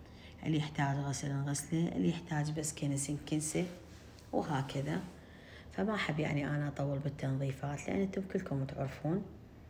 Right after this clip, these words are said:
تغسلون وتكنسون وتمسحون. فأنا أعطيكم يعني المهم مثل كديكور كفكرة. هاي هنا ديكور جديد هم غيرته، تستفادون من عنده. يعني ما أحاول أركز على التنظيفات لأن التنظيفات كلها تعرف تنظف،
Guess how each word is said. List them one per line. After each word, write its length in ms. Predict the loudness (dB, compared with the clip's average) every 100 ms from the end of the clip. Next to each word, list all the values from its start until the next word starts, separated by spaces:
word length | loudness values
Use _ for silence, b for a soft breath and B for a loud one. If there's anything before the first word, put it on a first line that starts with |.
| B B B -2
تغسلون 540 | 2 2 2 2 2
وتكنسون 580 | 0 -2 -2 0 0 0
وتمسحون. 640 | 0 -2 -2 0 2 2 -2 B B B 2
فأنا 300 | 4 6 4
أعطيكم 540 | 2 2 2 4 4
يعني 380 | 6 6 4 6
المهم 440 | 6 6 6 4 2 -2
مثل 260 | -2 0 0
كديكور 680 | 2 2 2 2 2 2
كفكرة. 500 | 0 -2 -2 0 0
هاي 280 | 2 2 2
هنا 180 | 2 0
ديكور 400 | 0 -2 0 0 0
جديد 240 | -2 -2 -2 -2
هم 80 |
غيرته، 560 | 2 2 2 0 2 0 0 B B B B B 2
تستفادون 720 | 4 2 0 0 2 2 2
من 160 | 2
عنده. 320 | 2 2 2 -2 -4 -14 -18 -8 -2
يعني 240 | 4 6
ما 100 | 6
أحاول 460 | 6 6 6 6 4
أركز 460 | 4 2 2 0 0
على 140 | -2
التنظيفات 800 | 0 0 2 2 0 -2 -2 0
لأن 160 | 2
التنظيفات 600 | 2 2 4 4 2 0
كلها 200 | 2 2
تعرف 280 | 2 0 -2 -4 -2
تنظف، 420 | 0 2 0 -2